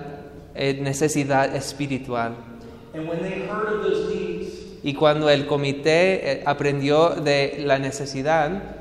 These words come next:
Speaker 2: they would tell us.
Speaker 1: nos comunicaron a los ancianos
Speaker 2: And we could go meet their spiritual needs.
Speaker 1: para que fuéramos nosotros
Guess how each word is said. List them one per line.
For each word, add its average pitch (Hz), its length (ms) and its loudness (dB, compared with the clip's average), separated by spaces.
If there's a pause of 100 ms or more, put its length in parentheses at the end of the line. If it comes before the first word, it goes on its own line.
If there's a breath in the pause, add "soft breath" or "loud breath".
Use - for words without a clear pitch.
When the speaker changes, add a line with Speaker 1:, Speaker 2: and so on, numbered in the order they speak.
(260)
Speaker 2:
they 170 120 -8
would 170 180 -4
tell 185 360 -4
us. - 560 -12
Speaker 1:
nos 151 240 0
comunicaron 147 800 4
a 131 220 2
los 131 220 -2
ancianos 127 800 -4
Speaker 2:
And 165 100 -10
we 180 80 -6
could 165 180 -8
go 165 60 -8
meet - 140 -8
their 165 120 -8
spiritual 156 520 -8
needs. - 300 -12
Speaker 1:
para 135 240 6
que 131 200 2
fuéramos 156 580 4
nosotros 165 600 0